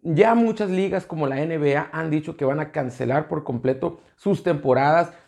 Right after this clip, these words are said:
Ya también, eh, la lucha en Estados Unidos ya dijo que va a cancelar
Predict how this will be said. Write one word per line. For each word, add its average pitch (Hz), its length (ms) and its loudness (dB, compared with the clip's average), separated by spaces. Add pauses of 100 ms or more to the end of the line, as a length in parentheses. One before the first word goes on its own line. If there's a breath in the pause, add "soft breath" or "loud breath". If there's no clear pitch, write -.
Ya 151 380 4
también, 139 560 0
eh, 120 220 0
la 117 160 -2
lucha 156 520 2
en 131 100 0
Estados 143 380 -4
Unidos 135 320 0
ya 131 100 2
dijo 139 240 0
que 127 100 -4
va 120 120 2
a 131 60 -6
cancelar 131 600 -2